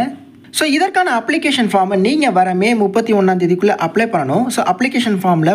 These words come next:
உங்களோட password size photo, இதை எல்லாத்தையுமே நீங்க வந்து paste பண்ணியிருக்கணும். அது மட்டும் இல்லாம உங்களோட சர்டிஃபிகேட்டோட ஜெராக்ஸு, ஜெராக்ஸ்ல கீழே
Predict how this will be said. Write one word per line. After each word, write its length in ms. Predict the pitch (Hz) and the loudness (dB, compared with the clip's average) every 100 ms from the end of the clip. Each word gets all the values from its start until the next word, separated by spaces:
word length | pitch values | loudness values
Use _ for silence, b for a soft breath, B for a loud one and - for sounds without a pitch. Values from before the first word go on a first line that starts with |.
| 190 | 2
உங்களோட 240 | 185 208 190 | 2 2 2
password 300 | 175 180 190 185 | 0 0 -2 0
size 180 | 170 - | -2 0
photo, 300 | 165 165 214 277 B B - | 0 2 0 -2 B B -2
இதை 100 | 196 196 | 0 2
எல்லாத்தையுமே 360 | 196 202 220 220 | 2 2 0 2
நீங்க 140 | 190 175 | 2 2
வந்து 140 | 185 190 | 2 2
paste 200 | 190 - | 0 0
பண்ணியிருக்கணும். 440 | 175 139 147 208 240 165 | -2 0 0 0 0 0
அது 120 | 190 180 | 2 0
மட்டும் 240 | 226 247 | 0 0
இல்லாம 280 | 196 156 165 220 - 175 | 2 2 0 -2 0 0
உங்களோட 320 | 214 262 220 202 | 0 0 -2 -2
சர்டிஃபிகேட்டோட 600 | 175 214 220 214 185 156 135 139 | -4 -4 -4 -2 -2 -2 -2 -2
ஜெராக்ஸு, 420 | 147 170 170 190 - B B B 170 | 0 0 0 -2 -2 B B B -2
ஜெராக்ஸ்ல 480 | 208 269 294 - 247 247 | 0 0 -4 -2 -4 0
கீழே 240 | 247 254 | 0 2